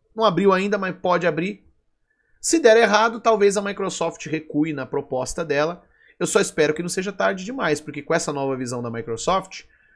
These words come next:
muita gente já tá optando pelo PlayStation, mano. Vocês podem ter certeza disso,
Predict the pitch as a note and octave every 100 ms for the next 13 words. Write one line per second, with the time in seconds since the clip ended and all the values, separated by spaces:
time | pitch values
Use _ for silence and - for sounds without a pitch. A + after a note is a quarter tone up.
0 | _ _ G#3 G#3 A3 G3+ G3+ - G#3+ G3+
1 | G3+ G3+ - F3 F3 F3+ F3+ G3 F#3+ G3
2 | E3+ - G2+ F#2 _ _ _ _ _ _
3 | _ _ - - E3 F3 F3+ A3 G3+ G3
4 | E3+ B2+ - -